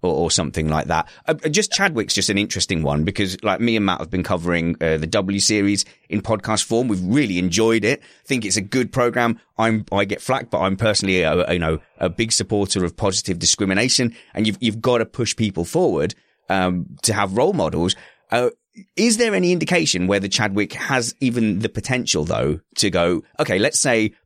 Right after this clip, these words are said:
let's give her more opportunities 'cause we're trying to push,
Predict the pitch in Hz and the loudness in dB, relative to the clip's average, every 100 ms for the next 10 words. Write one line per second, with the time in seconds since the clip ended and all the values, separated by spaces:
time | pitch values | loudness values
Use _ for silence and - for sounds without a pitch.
0 | - 131 - 147 120 120 127 123 117 107 | -4 -4 -2 -2 0 0 2 2 2 0
1 | 98 - 107 95 76 76 85 85 78 - | -2 0 0 0 0 -2 -2 -2 -2 0
2 | 104 98 95 - 92 80 | 2 2 0 -2 -2 0